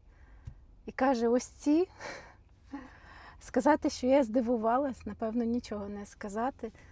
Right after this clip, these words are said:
Тому, друзі, якщо вони хочуть, вони можуть бути неймовірно дотепними. Не забувайте лишати свої вподобайки, підписуйтесь на канал. До нових зустрічей, бувайте. З приводу американського гумору.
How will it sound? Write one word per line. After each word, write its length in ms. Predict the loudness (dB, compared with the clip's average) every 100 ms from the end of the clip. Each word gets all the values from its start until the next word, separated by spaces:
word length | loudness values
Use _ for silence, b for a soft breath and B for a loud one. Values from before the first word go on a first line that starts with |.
| b -4
Тому, 220 | 2 2
друзі, 480 | 4 0 2 0 -2 -6
якщо 380 | -8 -6 -2 0
вони 200 | 2 2
хочуть, 380 | 0 0 -2 -4
вони 240 | -4 -2
можуть 340 | -2 -4 -8
бути 280 | -6 -6 -6
неймовірно 640 | -8 -6 -2 0 2 0 -2
дотепними. 680 | -6 -8 -10 -10 -12 -12 -16 -18 B B B -16 -16 -16 -18 -10 -10 -4
Не 160 | 0 2
забувайте 760 | 2 0 0 0 2 -4 -6 -8 -16 -14 -8
лишати 480 | -6 -4 -6 -6
свої 280 | -8 -6 -6
вподобайки, 640 | -6 -10 -8 -2 -4 -4
підписуйтесь 680 | -12 -12 -6 -6 -6 -10 -10
на 80 | -12
канал. 360 | -10 -6 -4 -4
До 100 | -4
нових 300 | -6 -8 -8
зустрічей, 560 | -10 -12 -16 -16 -14
бувайте. 540 | -12 -12 -10 -10 -12 -18 -18 B B B B B B
З 100 | -16
приводу 420 | -2 2 4 6 6
американського 840 | 6 2 2 0 0 0 2 2
гумору. 480 | 0 -2 -4 -6